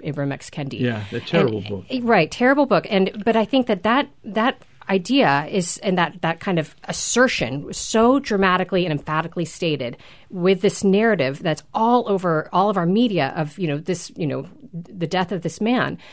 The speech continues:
Speaker 1: Um, and, you know, all the assumptions that go into that, that the police are uniformly to be condemned. And, you know,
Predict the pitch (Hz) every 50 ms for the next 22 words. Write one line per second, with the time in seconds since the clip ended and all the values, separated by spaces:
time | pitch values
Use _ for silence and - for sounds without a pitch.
0 | - - - - - - - 170 170 156 143 139 147 156 - - - 175 165 156
1 | 151 - - 220 202 208 214 233 226 202 170 - - 254 247 233 - 190 170 190
2 | 170 165 170 175 180 180 175 - 156 143 135 - 147 139 156 147 - - 226 220
3 | 214 190 - - 165 143 139 139 143 151 147 139 - 165 143 147 147 139 - -
4 | 151 139 156 143 147 139 135 135 131 135 131 139 127 135 147 147 147 147